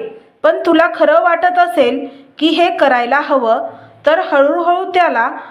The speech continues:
समजावून सांग. शेवटी तुझा संसार आहे, पण स्वप्न दडपलीस तर जन्मभर वेदना राहील."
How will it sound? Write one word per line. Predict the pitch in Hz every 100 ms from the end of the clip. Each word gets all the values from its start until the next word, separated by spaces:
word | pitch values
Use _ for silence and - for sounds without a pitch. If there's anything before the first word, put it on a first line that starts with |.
| - -
समजावून | 294 269 262 247 277
सांग. | 302 294 226 - - - _ -
शेवटी | - 294 277 330
तुझा | 370 320 285 320
संसार | 381 349 349 311
आहे, | 294 269 247 254 247 - - _
पण | 269 302
स्वप्न | - 320 - 277 320
दडपलीस | 330 330 339 320 269 269 277 - - -
तर | 285 359
जन्मभर | 302 285 247 254 262 294
वेदना | 311 294 285 277
राहील." | 285 277 262 226